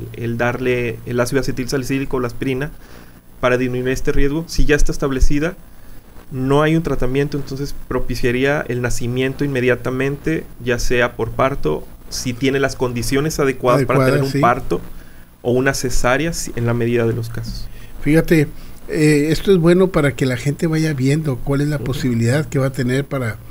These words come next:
Speaker 2: una, un desenlace final de su embarazo
Speaker 1: Ujú.
Speaker 2: y que vaya viendo ahí cómo va a hacerle. Ahora, cuando tú estás revisando todo esto, ¿alcanzas a ver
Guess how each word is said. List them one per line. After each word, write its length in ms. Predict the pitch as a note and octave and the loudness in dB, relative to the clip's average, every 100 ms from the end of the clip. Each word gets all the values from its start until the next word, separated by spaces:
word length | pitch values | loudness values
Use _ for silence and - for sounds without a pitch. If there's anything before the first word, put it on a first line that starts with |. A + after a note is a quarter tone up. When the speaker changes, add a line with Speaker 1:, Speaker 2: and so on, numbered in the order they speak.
| - - - - | -18 -18 -16 -8
Speaker 2:
una, 480 | C#3 C3+ C#3+ B2+ G#2+ F#2 - - - - | -2 2 2 0 -2 -6 -14 -18 -16 -6
un 100 | C3+ | -2
desenlace 720 | D3+ C#3+ C3+ C3 F#3 - E3 | 0 2 0 2 0 0 -2
final 400 | - B2 C#3 D3 | -2 -2 0 0
de 100 | C#3+ | -2
su 140 | C3 B2+ | -4 -2
embarazo 460 | A2+ A#2+ G3 - - - - | 0 -2 -4 -8 -16 -20 -16
Speaker 1:
Ujú. 100 | C3+ - - - | -16 -16 -16 -10
Speaker 2:
y 60 | |
que 120 | A#2+ C3+ | -2 0
vaya 220 | C#3 C#3+ | 0 2
viendo 300 | C3+ C#3 C3+ | 0 0 0
ahí 160 | C3 | -2
cómo 300 | B2+ C#3 C#3 | -2 -2 0
va 120 | B2 A#2+ | 0 -2
a 20 | |
hacerle. 400 | A#2 E3+ D#3 A2+ - - - - | -2 -2 -2 -8 -10 -18 -18 -12
Ahora, 380 | - D#3 C3+ A#2 - - - | -2 0 0 -2 -12 -16 0
cuando 220 | D#3 D#3 | 0 2
tú 120 | A3 | -2
estás 180 | F#3+ A3+ | -2 0
revisando 600 | G#3+ E3 - D#3+ D#3+ D#3+ | 2 0 0 0 0 -2
todo 360 | - D#3+ D3+ | 0 0 2
esto, 380 | C#3 B2+ - D3+ - - - - | 0 -2 -6 -6 -8 -12 -8 -6
¿alcanzas 640 | C#3 C#3+ E3+ F3 - G#3 E3+ | -2 -2 0 0 0 -2 0
a 80 | |
ver 300 | C#3+ D3+ E3 | 4 4 2